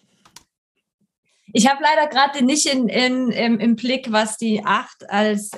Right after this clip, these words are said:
ähm, als Leidenschaft hat, also als, als negativen Punkt. Das wäre gerade total spannend, weil ich glaube, dass du momentan die Leidenschaft noch mit dem verwechselst, wo du hingehen solltest. Was es aber nicht ist. Die acht, ähm, hier hab ich's, der heilige Weg, aber das ist, glaub ich, was anderes.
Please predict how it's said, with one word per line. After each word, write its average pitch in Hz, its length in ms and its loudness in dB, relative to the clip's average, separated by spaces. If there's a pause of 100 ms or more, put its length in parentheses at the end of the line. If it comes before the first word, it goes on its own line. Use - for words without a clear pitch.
ähm, 185 760 0 (460)
als 208 200 2
Leidenschaft 208 640 0
hat, 190 240 0
also 190 240 -2
als, 190 220 -4
als 190 180 -4
negativen 202 640 4
Punkt. 214 560 -2 (340)
Das 202 140 0
wäre 220 140 4
gerade 214 200 -2
total 202 220 0
spannend, 202 400 2
weil 196 100 0
ich 190 120 -6
glaube, 220 420 -2 (220)
dass 226 200 -2
du 247 140 -2
momentan 233 480 2
die 214 40 4
Leidenschaft 247 600 0
noch 214 160 -2
mit 208 180 0
dem 233 160 -2
verwechselst, 208 600 -4
wo 214 80 0
du 202 80 2
hingehen 202 420 2
solltest. 170 640 -6 (420)
Was 190 180 4
es 214 140 4
aber 196 180 6
nicht 196 180 8
ist. - 280 4 (1600)
Die 196 120 2
acht, 208 420 0
ähm, 180 260 2
hier 202 200 4
hab 190 160 2
ich's, 170 240 -4
der 180 160 2
heilige 185 380 0
Weg, 190 340 0
aber 170 140 -4
das 180 100 -4
ist, - 100 -20
glaub 196 140 2
ich, 180 100 2
was 175 140 -2
anderes. 175 760 4